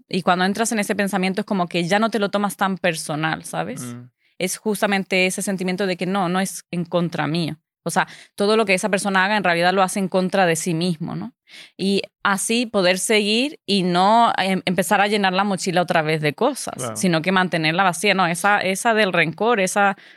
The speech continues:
Speaker 1: ya casi que la tiro a la basura porque yo no quiero eso en mi vida, ¿me entiendes?
Speaker 2: Y si, y si pensamos tratar de acoplar esto,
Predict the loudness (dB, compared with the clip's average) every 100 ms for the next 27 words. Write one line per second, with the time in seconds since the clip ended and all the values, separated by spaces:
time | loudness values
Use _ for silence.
0 | _ _ -20 -8 0 0 0 -4 -4 -2
1 | 0 -2 0 0 0 -2 -2 -2 -2 -4
2 | -4 -2 -2 -2 -4 -4 -4 -6 -6 -6
3 | -6 -6 -8 -10 -12 -14 -16 -18 -20 -20
4 | -20 _ -4 -2 0 -2 -2 -2 -2 -2
5 | -2 -2 -2 -2 -6 -8 -4 -2 -2 0
6 | -2 -2 -8 -4 0 2 0 -4 -8 -8
7 | -8